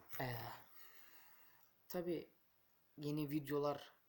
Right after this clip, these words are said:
çekmek için kameralar alınacak. İlla ki alınacak. Daha kaliteli, daha güzel bir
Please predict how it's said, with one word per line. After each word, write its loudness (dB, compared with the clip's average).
çekmek -2
için 0
kameralar 4
alınacak. 2
İlla 2
ki -4
alınacak. -6
Daha 2
kaliteli, -4
daha 0
güzel -2
bir -2